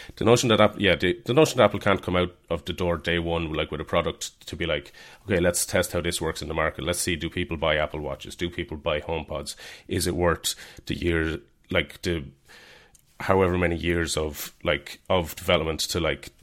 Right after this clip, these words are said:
to create the basis for an ecosystem of third-party apps on this, like, to turn it into a platform instead of our own, or, like, one of our own products. Like, there was, like, there was never third-party apps on an iPod. Like,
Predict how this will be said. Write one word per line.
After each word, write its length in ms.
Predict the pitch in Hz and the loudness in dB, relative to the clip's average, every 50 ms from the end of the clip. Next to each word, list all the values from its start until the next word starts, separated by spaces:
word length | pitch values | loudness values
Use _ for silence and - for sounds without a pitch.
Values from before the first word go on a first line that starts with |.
| - - | -4 2
to 160 | - 110 95 | 2 2 2
create 380 | - - - - 98 87 87 - | 2 -2 0 2 4 4 4 2
the 60 | 87 | 2
basis 340 | 85 90 87 85 - 87 - | 2 4 4 4 2 -2 -2
for 300 | - - 90 85 82 82 | -2 0 0 2 2 2
an 80 | 80 | 0
ecosystem 580 | 85 80 - - - - 85 78 - - 80 78 | 0 -2 -2 -4 -4 -2 -2 -4 -4 -6 -6 -6
of 80 | 78 | -6
third-party 500 | - - 82 78 - - 82 76 - 80 | -2 -2 -2 -2 0 -2 -2 -2 -2 -2
apps 420 | 78 80 78 76 - - - - - | 0 0 0 0 0 -2 -4 -4 -2
on 200 | - 82 78 78 | -2 -2 -2 -2
this, 380 | 73 73 73 - - - - - | -2 -2 -2 0 0 -2 0 -2
like, 140 | 65 64 - | -4 -6 -6
to 80 | - - | -8 -2
turn 200 | - 85 80 78 | -2 0 0 0
it 100 | 76 78 | -2 -4
into 220 | 80 - - 71 | -4 -4 -4 -8
a 60 | 57 | -10
platform 500 | - - 78 69 - - 80 78 76 76 | -4 -2 -2 -2 0 -2 -4 -4 -4 -6
instead 320 | 76 73 - - - 76 76 | -6 -8 -6 -4 -4 -4 -4
of 200 | 73 71 - - - - - - - - - - - | -6 -8 -10 -14 -14 -16 -16 -16 -16 -18 -18 -6 0
our 160 | - 90 85 | 2 4 4
own, 180 | 76 71 76 - - | 2 0 -2 -4 -4
or, 80 | 90 | -2
like, 220 | 87 76 76 - - | -2 -2 -2 -2 -2
one 100 | 85 82 | -2 -2
of 120 | 78 - | 0 0
our 100 | 78 80 | 0 -2
own 80 | 78 76 | -2 -2
products. 560 | - 82 82 73 73 - - - - - - - - _ _ _ _ _ - | 0 0 0 2 0 -4 -2 -2 -2 -2 -2 -6 -18 _ _ _ _ _ 2
Like, 120 | - 104 101 | 4 4 4
there 80 | 113 | 4
was, 80 | 107 92 - - - | 0 0 0 0 2
like, 120 | 95 98 | 2 4
there 60 | 95 110 | 4 4
was 80 | 110 | 8
never 180 | 120 123 127 123 | 8 8 8 8
third-party 420 | - - 117 110 - 117 110 104 | 6 4 4 6 8 6 6 8
apps 220 | 104 104 104 - - | 8 6 6 6 4
on 120 | 98 92 | 4 4
an 80 | 85 85 | 4 4
iPod. 600 | 87 98 98 - - 76 67 73 71 - - - _ - | 4 4 2 2 2 2 2 2 2 -2 -6 -12 _ -2
Like, 340 | 82 82 80 - - - | -2 -2 -2 -2 -8 -20